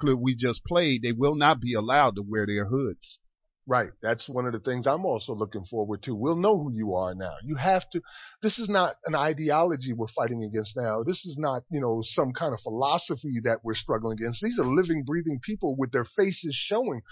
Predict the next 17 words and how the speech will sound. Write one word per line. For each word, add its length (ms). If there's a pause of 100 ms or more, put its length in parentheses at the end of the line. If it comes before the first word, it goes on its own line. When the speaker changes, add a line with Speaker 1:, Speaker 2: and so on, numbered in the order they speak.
(140)
Speaker 2:
So 140
you 180
know 200
who's 300
Doctor 480
What's 280
His 180
Name 340
and 100
who's 280
Police 320
Officer 420
What's 260
His 160
Name 300
and 80
who's 180